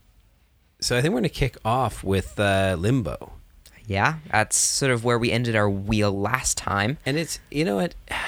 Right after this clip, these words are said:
Speaker 1: The, the, the border town for this one is kooky.
Speaker 2: Is it called Kooky?
Speaker 1: No.
Speaker 2: Oh,
Speaker 1: Well,
Speaker 2: that would
Speaker 1: it
Speaker 2: be so
Speaker 1: almost
Speaker 2: hilarious if
Speaker 1: could
Speaker 2: it was
Speaker 1: be.
Speaker 2: called Kooky.
Speaker 1: Uh, it's, it's pr-, it's spelled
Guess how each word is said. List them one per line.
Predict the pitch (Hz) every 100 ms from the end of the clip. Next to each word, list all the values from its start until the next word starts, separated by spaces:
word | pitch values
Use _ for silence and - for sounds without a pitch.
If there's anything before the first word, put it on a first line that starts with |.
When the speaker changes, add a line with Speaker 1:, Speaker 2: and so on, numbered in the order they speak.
| - - - - _ -
Speaker 1:
The, | - 127 131 -
the, | 127
the | 117 123
border | 117 127 143 156
town | - 139 135
for | 107
this | 95 -
one | 120 135 143 - - -
is | 107
kooky. | - 110 95 - - - _ _ _ _ _
Speaker 2:
Is | 127 131
it | -
called | 113 120
Kooky? | 156 147 180 196 -
Speaker 1:
No. | 120 107 - -
Speaker 2:
Oh, | 98 -
Speaker 1:
Well, | 123 110 82 - -
Speaker 2:
that | 110
would |
Speaker 1:
it | 107
Speaker 2:
be |
so | 107 104
Speaker 1:
almost | 104
Speaker 2:
hilarious | 101 -
if | 98
Speaker 1:
could | 101
Speaker 2:
it |
was | -
Speaker 1:
be. |
Speaker 2:
called | - -
Kooky. | - - - -
Speaker 1:
Uh, | 107 107 107 110 104 - - - -
it's, | 117 - - _ _
it's | 123 123 -
pr-, | - - - - -
it's | 123 -
spelled | - 151 98 71